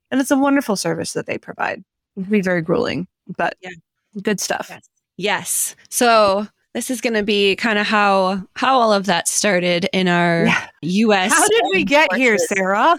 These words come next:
Speaker 2: Sorry, that was a very long tangent. <laughs> Uh, <laughs>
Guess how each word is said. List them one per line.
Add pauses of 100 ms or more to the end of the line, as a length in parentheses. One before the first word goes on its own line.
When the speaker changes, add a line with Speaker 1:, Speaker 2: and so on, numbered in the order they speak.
(100)
Speaker 2:
Sorry,
that
was
a
very
long
tangent.
<laughs> (480)
Uh,
<laughs>